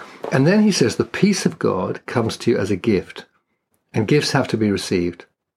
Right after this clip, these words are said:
And it says it will guard your heart, that is your feelings,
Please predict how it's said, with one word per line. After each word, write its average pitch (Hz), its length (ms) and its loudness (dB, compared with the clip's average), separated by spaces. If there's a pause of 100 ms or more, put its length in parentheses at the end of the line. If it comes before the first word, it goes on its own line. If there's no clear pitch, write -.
(800)
And 117 160 2
it 123 100 0
says 131 180 2
it 131 60 4
will 110 140 2
guard 131 340 2
your 107 160 2
heart, 104 420 0
that 110 120 -2
is 98 100 -4
your 101 120 2
feelings, 135 640 0